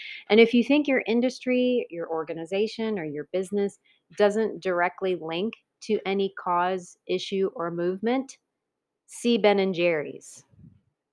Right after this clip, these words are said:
They make ice cream. Next, defining core values can also help guide how you conduct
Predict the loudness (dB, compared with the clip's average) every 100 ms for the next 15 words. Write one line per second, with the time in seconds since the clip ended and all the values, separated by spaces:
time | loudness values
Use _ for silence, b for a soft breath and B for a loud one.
0 | _ _ _ _ _ 0 4 6 6 6
1 | 4 2 0 0 0 -6 -14 _ _ _
2 | _ _ _ _ _ _ _ -20 _ B
3 | B B B B B B B -4 2 2
4 | 2 -12 -14 -10 0 0 2 0 2 4
5 | 2 2 -2 -2 2 4 4 2 2 2
6 | 0 -2 -4 -6 -6 -2 0 0 0 0
7 | 2 0 -6 -2 0 0 -4 _ _ -20
8 | -8 0 2 4 2 0 -4 -12 -4 0
9 | 0 0 -4 -4 -4 -2 0 0 -2